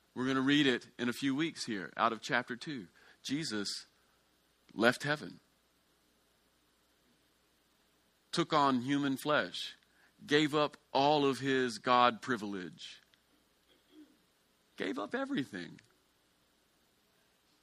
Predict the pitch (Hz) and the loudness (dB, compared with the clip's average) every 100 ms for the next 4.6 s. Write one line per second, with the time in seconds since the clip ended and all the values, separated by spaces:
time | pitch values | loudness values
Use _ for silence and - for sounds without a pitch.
0 | _ _ _ _ _ _ _ _ _ _ | _ _ _ _ _ _ _ _ _ _
1 | _ 170 190 196 185 202 202 156 147 147 | _ 6 6 4 6 8 8 6 0 2
2 | 180 165 - 170 160 151 _ _ _ _ | 0 0 -4 -2 -4 -8 _ _ _ _
3 | _ _ _ _ _ _ _ _ - 170 | _ _ _ _ _ _ _ _ 4 4
4 | 175 175 165 147 135 - | 6 4 4 0 0 -6